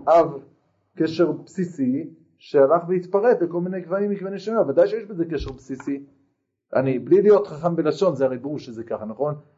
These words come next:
השפות הלטיניות הן כאלה, והשמיות הן כאלה, והשפות ה-, איך קוראים להם שם במזרח אירופה? ה-, איך קוראים להם?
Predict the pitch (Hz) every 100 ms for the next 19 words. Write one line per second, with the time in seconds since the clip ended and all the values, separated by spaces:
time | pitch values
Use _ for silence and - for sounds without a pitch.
0 | _ 120 135 139 156 147 139 139 139 131
1 | 120 160 156 147 139 - _ 131 123 -
2 | 160 151 135 135 120 147 143 165 151 139
3 | 135 - _ _ 120 139 135 131 127 127
4 | 127 117 - _ - 139 165 156 147 135
5 | 131 127 - 127 160 147 135 135 131 139
6 | 123 123 131 127 139 139 143 135 117 107
7 | 113 117 113 _ 202 190 147 147 139